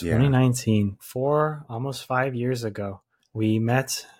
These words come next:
Speaker 2: doing new student advising for U C L A incoming students. It was an amazing time. I always thought he was cool, calm, and collected. So I really appreciated that. And I always thought he was so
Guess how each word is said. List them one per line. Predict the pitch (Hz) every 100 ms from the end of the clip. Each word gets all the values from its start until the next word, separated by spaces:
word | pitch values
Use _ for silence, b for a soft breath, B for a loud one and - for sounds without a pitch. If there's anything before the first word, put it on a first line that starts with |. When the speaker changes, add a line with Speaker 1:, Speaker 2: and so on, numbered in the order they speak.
| _
Speaker 2:
doing | - 117 117 117
new | 120
student | 123 135 131
advising | 131 123 127 131 147 147
for | 135 120 117
U | 113 110
C | - 123
L | 120
A | 123 127
incoming | 123 123 123 120
students. | - 131 139 160 - -
It |
was | 107 104
an |
amazing | 104 110 117 123 123
time. | 127 127 139
I | 117
always | 110 113 113
thought | 123 113
he | 117
was | 113 110 - -
cool, | 139 143 143 139
calm, | - 135 131 131
and | 123
collected. | - 123 117 120 160 165 -
So | - - 113 107
I | 110 107
really | 104 113 123 120
appreciated | 120 - 131 - 127 123 123
that. | 127 127 -
And | 127 110 107 117 _
I | - 110
always | 117 117
thought | 117 110
he | 110
was | 107
so | - 120 117 117